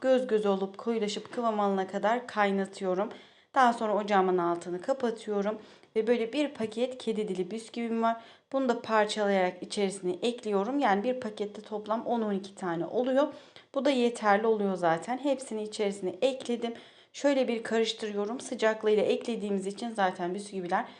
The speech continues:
çok güzel yumuşuyor. Bakın çok pratik. Pudingi hazır kullandığımız için üzerinde yazan şekilde hazırlayabilirsiniz paketinizin. Bakın bu şekilde şöyle birer kepçe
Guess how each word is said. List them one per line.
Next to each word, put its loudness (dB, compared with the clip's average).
çok -4
güzel 6
yumuşuyor. 2
Bakın -2
çok 4
pratik. 0
Pudingi 2
hazır 2
kullandığımız 4
için -6
üzerinde 2
yazan 2
şekilde -6
hazırlayabilirsiniz -2
paketinizin. -4
Bakın -10
bu -4
şekilde 0
şöyle 0
birer 6
kepçe 0